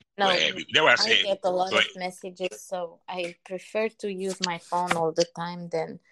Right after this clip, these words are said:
Speaker 1: that's why I always invest, uh, in a good phone. Always, like, anytime I change my phone, it has to be a good phone. <laughs>
Speaker 2: Yeah. Shit, no, I'm gonna tell you what's funny. I had to switch phones, which I'm gonna get my old phone number back.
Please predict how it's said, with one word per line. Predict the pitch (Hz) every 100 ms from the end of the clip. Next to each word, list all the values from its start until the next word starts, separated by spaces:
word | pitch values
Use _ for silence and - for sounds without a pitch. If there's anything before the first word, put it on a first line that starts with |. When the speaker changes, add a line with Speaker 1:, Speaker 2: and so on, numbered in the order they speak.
| _ _
Speaker 1:
that's | 185 214 -
why | 208 185
I |
always | 185 185 185
invest, | 190 175 165 175 - -
uh, | 170 -
in | - 175 170
a | 165
good | 170 180 -
phone. | - 156 156 -
Always, | 165 165 170 170 - 170
like, | 170 -
anytime | 190 196 - 180
I | 175
change | 180 - 180 175
my | 170
phone, | 175 175 170 170
it | 175
has | 175
to | -
be | 175 175 170
a |
good | 170 170 175
phone. | - 185 170 180 196 226
<laughs> | _ _ _ _ _ _
Speaker 2:
Yeah. | - 92 85 85 - - - - _ _ - _ _
Shit, | - - 95 85
no, | 85
I'm | 87
gonna | 104
tell | 110
you | 95
what's | 92
funny. | 101 90
I | 95
had | 101 90 87
to | 82 69 - -
switch | - 107 -
phones, | 107 110 90 73 - - - - - - -
which | 98 120
I'm |
gonna | 123
get | 110 -
my | 98 87 76 -
old | 101 101
phone | 104 98 101
number | 98 92
back. | 98 104